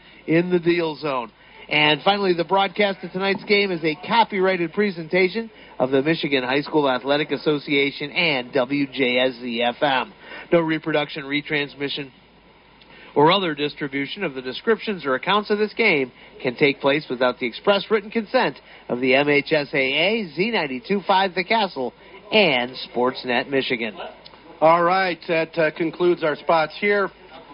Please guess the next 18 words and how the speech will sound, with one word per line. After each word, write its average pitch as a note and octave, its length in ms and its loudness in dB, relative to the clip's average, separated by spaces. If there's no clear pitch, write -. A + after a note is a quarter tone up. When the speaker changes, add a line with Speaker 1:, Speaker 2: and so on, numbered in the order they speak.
Speaker 2:
Fourteen A#3+ 380 4
to A#3 100 -2
seven. D#3+ 460 -2
New G3 180 2
Lothrop F#3 380 2
leads E3+ 260 0
it D#3 80 -2
here D3+ 420 0
over D#3+ 420 0
Frankenmuth, D3+ 760 0
and C#3 160 0
we'll D3+ 140 0
be C#3+ 80 -4
back C#3 320 0
in C#3 80 -4
about C3+ 260 -2
ten D#3 260 -2
minutes C#3 300 -2